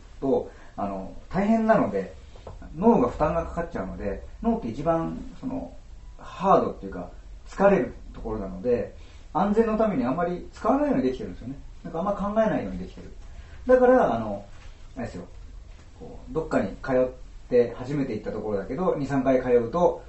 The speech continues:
何も考えないでも行けるようになっちゃう。ここの場所に今回は地図見ながら来たけど、次からはすぐ来れるようになるっていう、その、あの、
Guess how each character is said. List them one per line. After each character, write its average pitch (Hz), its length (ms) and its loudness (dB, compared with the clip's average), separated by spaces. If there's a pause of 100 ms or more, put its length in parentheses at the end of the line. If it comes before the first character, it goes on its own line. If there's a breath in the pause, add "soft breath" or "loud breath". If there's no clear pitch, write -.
(240 loud breath)
何 131 120 0
も 151 120 -2
考 139 80 -2 (120)
え 120 80 2
な 104 120 -2
い - 40 -2
で 156 60 -2
も - 320 -2 (840)
行 123 100 -6
け 123 60 -2
る 113 60 0
よ - 20 -2
う - 40 -4
に 90 60 -6
な - 60 -10
っ - 20 -14
ち - 80 -12
ゃ - 20 -12
う。 - 80 -14
こ - 120 -12
こ 170 100 2
の 180 260 2 (300 loud breath)
場 135 100 -2
所 139 80 -2
に 127 180 4
今 170 180 0
回 117 140 4
は 104 60 0
地 113 120 -10
図 113 80 -6
見 110 80 -2
な 104 100 -4
が 98 80 -4
ら 90 80 -6
来 - 80 -14
た 98 80 -6
け 131 80 -8
ど、 - 260 -4
次 143 140 -4
か - 100 -4
ら - 100 2
は 147 60 0
す 123 120 -8
ぐ 101 60 -4
来 90 120 -10
れ 87 80 -8
る 87 60 -10
よ 82 60 -10
う - 20 -12
に 80 60 -12
な 80 60 -12
る 82 40 -12
っ 82 40 -14 (300)
て 196 60 -4
い 220 80 -2
う、 208 40 -2
そ 185 100 -2
の、 156 240 -2 (340 loud breath)
あ - 60 -4
の、 92 520 -6